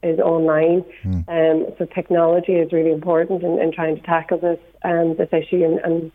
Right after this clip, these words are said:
Speaker 1: monitoring and tracking, um, the, the advertisements, um, of, of websites, um, and tracking where
Speaker 2: Yeah,
Speaker 1: the brothels
Speaker 2: and, and they're
Speaker 1: are.
Speaker 2: everywhere. I mean, um, you, you, you can buy sex in,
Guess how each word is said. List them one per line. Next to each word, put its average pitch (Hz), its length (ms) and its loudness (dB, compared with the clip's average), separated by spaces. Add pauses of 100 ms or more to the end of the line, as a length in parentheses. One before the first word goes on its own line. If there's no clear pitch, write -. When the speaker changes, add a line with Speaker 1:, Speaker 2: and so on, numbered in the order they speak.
(360)
Speaker 1:
monitoring 170 540 0
and 160 100 -4
tracking, 165 760 0
um, 156 680 0
the, 160 260 0
the 185 180 0
advertisements, 185 800 0 (560)
um, 165 440 2 (100)
of, 165 280 -2 (140)
of 170 140 -8
websites, 170 560 0 (300)
um, 165 460 0
and 175 120 -2
tracking 170 440 -2
where 160 120 2
Speaker 2:
Yeah, 160 60 4
Speaker 1:
the - 60 0
brothels 113 300 -2
Speaker 2:
and, - 80 -4
and 104 180 2
they're 104 100 2
Speaker 1:
are. 107 40 2
Speaker 2:
everywhere. 92 540 0
I 87 40 -2
mean, 92 340 0
um, 90 500 0
you, 92 180 -2
you, 90 180 -4 (140)
you 92 100 -6
can 98 140 0
buy 101 200 2
sex 98 340 -4
in, 95 140 -2